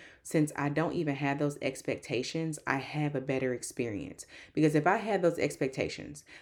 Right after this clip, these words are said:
that I have to be a hundred percent present, and I have to be a hundred percent present here, and I have to be great here and great, and I had, like, this equal thing that I wanted and I was striving to, how would I feel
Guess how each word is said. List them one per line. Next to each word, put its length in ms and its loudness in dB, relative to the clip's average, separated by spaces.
that 100 8
I 80 6
have 200 2
to 100 -6
be 100 4
a 60 0
hundred 200 0
percent 280 -2
present, 360 -2
and 100 -2
I 40 -2
have 240 0
to 80 -6
be 100 2
a 80 0
hundred 180 -2
percent 240 -4
present 340 0
here, 200 2
and 80 0
I 60 -2
have 100 -2
to 80 -12
be 100 -2
great 300 2
here 200 0
and 100 -2
great, 240 2
and 100 2
I 80 2
had, 340 2
like, 180 0
this 260 -2
equal 300 0
thing 280 4
that 100 -2
I 120 2
wanted 460 0
and 80 0
I 60 2
was 140 -4
striving 480 0
to, 260 0
how 600 0
would 360 4
I 420 2
feel 560 0